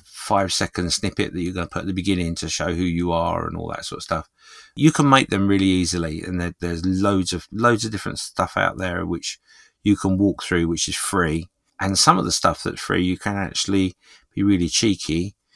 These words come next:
Um, once you've got to a point you're happy with, uh, you click that trial button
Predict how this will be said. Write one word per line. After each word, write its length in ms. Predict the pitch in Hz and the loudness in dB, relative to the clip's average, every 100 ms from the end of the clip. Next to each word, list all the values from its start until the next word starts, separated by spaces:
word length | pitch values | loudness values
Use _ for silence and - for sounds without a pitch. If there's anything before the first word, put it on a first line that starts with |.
| _ _ - | _ _ -8
Um, 320 | - 92 90 | 0 2 4
once 260 | 98 85 - | 2 2 0
you've 120 | 90 | 0
got 200 | 98 - | 0 0
to 120 | - | 0
a 60 | 90 | -2
point 300 | - 101 60 | 2 0 2
you're 140 | 85 | -2
happy 320 | 87 98 - | -2 -4 0
with, 360 | 82 80 87 - _ - | 2 4 2 -2 _ -8
uh, 220 | 92 92 98 | -4 -4 -2
you 120 | 95 | -4
click 280 | - - - | -2 -4 -4
that 200 | 87 - | -6 0
trial 320 | 117 113 110 | 4 6 4
button 400 | 90 - 101 | 0 -2 -4